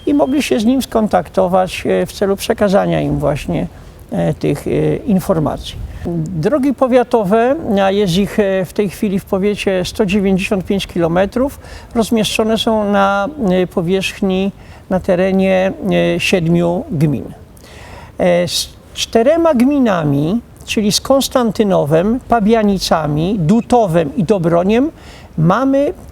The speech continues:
podpisane porozumienia. I to te gminy na swoim terenie odpowiadają za odśnieżanie wszystkich dróg, i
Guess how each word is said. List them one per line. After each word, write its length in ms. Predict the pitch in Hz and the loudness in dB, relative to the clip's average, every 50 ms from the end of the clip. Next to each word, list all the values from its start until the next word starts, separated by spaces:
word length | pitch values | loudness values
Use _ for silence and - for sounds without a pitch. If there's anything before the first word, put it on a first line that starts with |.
| - - | -10 -4
podpisane 720 | - 240 214 - - - 170 - - 208 190 196 202 196 208 | -2 -2 -2 -2 -4 -4 -2 0 2 2 2 2 0 0 -2
porozumienia. 1000 | - - 214 233 240 240 240 226 196 190 226 214 202 175 147 135 117 - - - - - - - - - - - - - - - - - - | 0 2 2 4 4 4 4 4 4 2 2 2 2 2 0 -2 -4 -6 -8 -12 -14 -18 -20 -20 -20 -20 -20 -20 -20 -20 -20 -20 -10 -2 -2
I 140 | 247 240 | -2 0
to 420 | - - 254 233 233 226 220 196 - - - - - - - - - - | 2 2 4 4 4 2 2 0 -4 -10 -20 -20 -20 -20 -20 -20 -6 0
te 160 | - 277 349 285 | 2 2 2 4
gminy 720 | 226 254 254 269 254 220 185 165 156 151 165 180 269 285 254 - - - - - - | 4 4 4 4 2 2 2 0 0 0 0 -2 -2 -4 -6 -10 -18 -20 -14 -6 -2
na 180 | 196 190 185 | 0 0 2
swoim 520 | 160 - - - - 254 269 311 294 285 240 | 0 -2 -2 0 2 2 2 4 2 0 0
terenie 680 | - - 190 175 165 165 160 170 175 196 214 254 311 285 - - - - - - - - - | 0 0 0 2 2 0 0 0 0 0 0 -2 -4 -6 -12 -18 -20 -20 -20 -20 -20 -8 -2
odpowiadają 1000 | - 269 - - - - 214 185 196 185 180 160 180 185 208 233 240 254 254 240 | 0 0 0 0 0 0 2 4 4 2 4 4 4 4 4 4 2 2 2 2
za 280 | 185 160 180 220 - - | 0 2 2 0 0 0
odśnieżanie 880 | - 262 - - - - - 214 202 190 160 180 214 220 226 226 233 233 - - | -2 -2 -2 -2 -4 -2 0 0 0 2 2 2 2 4 2 2 0 0 -4 -8
wszystkich 600 | - - - - 311 320 - - - - 233 214 | -6 -4 -2 0 0 -2 -4 -6 -4 -2 0 0
dróg, 220 | 170 156 - - - - - - - - - - | 0 0 -2 -6 -8 -10 -16 -20 -20 -14 -6 -2
i 180 | 392 370 339 | 0 0 0